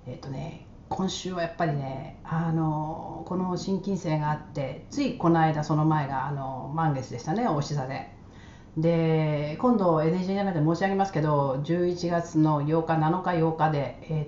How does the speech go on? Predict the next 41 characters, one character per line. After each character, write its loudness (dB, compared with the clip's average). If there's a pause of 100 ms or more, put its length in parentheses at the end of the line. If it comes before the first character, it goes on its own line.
っ -20
と、 -6 (580)
新 -2
月 0
に -4
な -6
り -4
ま -6
す -14
け -8
れ -8
ど -12
も、 -14 (140)
さ -8
そ -2
り 2
座 -2
十 2
五 0
度 -8
で -14
す。 -18 (520)
で、 2
そ 0
の 8
日、 -2 (140)
直 6
後 2
に 6
で -4
す -10
ね、 -2 (120)
ジ 0
ュ 0
ピ -4
タ 2
ー 0
が、 -2
木 -6
星 -2
が、 2